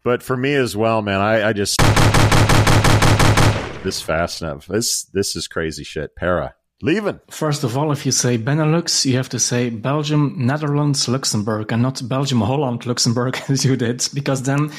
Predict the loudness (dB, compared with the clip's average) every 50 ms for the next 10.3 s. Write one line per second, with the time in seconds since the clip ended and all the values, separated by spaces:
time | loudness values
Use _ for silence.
0 | -6 -4 -4 -4 -4 -6 -8 -6 -4 -2 0 2 2 2 2 2 0 -2 -4 -6
1 | -6 -4 -4 -4 -4 -4 -6 -6 -6 -8 -12 -14 -14 -14 -14 -16 -18 -18 -16 -6
2 | -4 -4 -4 -4 -6 -10 -12 -12 _ -4 -4 -4 -2 -2 0 0 0 -2 -4 -2
3 | -2 -2 0 -2 -2 -2 -2 -4 -4 -4 -2 0 0 -2 0 0 0 2 2 2
4 | 0 0 0 -2 -2 -2 -2 -6 -8 -6 -4 -4 -4 -4 -4 -6 -6 -6 -6 -8
5 | -8 -8 -6 -8 -8 -10 -12 -14 _ _ _ -12 -10 -8 -8 -8 -8 -8 -10 -8
6 | -6 -4 -2 -2 -2 -2 -2 -2 -2 -2 -2 0 0 -2 -2 -2 -4 -6 -6 -6
7 | -6 -8 -8 -8 -6 -8 -8 -8 -6 -6 -8 -10 -8 _ -8 -6 -6 -8 -8 -10
8 | -12 -14 -16 -18 -8 -8 -6 -6 -6 -12 _ _ -6 -4 -2 -2 0 0 0 0
9 | 0 -2 -2 -2 -4 -4 -4 -4 -4 -4 -2 -2 -4 -4 -6 -6 -4 -4 -2 0
10 | -2 -2 -2 -4 -6 -10